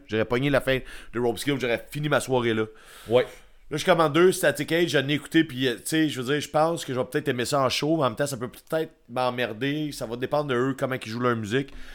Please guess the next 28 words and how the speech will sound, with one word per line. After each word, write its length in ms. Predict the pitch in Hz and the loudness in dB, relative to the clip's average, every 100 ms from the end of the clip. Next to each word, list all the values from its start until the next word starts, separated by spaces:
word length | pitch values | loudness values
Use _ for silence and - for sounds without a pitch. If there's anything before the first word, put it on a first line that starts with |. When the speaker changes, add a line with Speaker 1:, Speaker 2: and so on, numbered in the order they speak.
| - - | -16 -8
Speaker 1:
parce 120 | 113 | -6
que 20 | |
c'est 80 | 117 | -2
quand 80 | 147 | 0
même 80 | 151 | 0
smooth 420 | - 135 147 135 | -2 0 0 0
comme 180 | - 117 | -2 -2
musique. 360 | 117 117 127 - - - - - - | 0 0 0 -4 -20 -20 -20 -20 -14
Puis 80 | 117 | 4
là, 120 | 139 | 6
je 80 | 147 | 8
comprends 220 | 143 143 | 10 8
pas 140 | 139 170 | 10 6
nécessairement 340 | 143 147 147 | 6 6 6
le 100 | 143 | 6
choix 300 | - - 151 | 4 4 4
de 40 | 139 | 4
mettre 140 | 123 | 2
ça 80 | 147 | 2
entre 120 | 135 | 2
deux 220 | 131 139 131 | 4 4 8
bands 380 | 131 143 143 127 | 10 10 6 -2
qui 300 | - 120 120 | -8 -2 2
ont 100 | 120 | 2
de 320 | 104 87 92 | 0 -8 4
la 120 | 113 | 6
drive. 560 | 107 113 127 135 139 - - - | 6 6 4 4 2 -4 -16 -14
Speaker 2:
Ouais. 340 | 107 107 107 | 0 2 2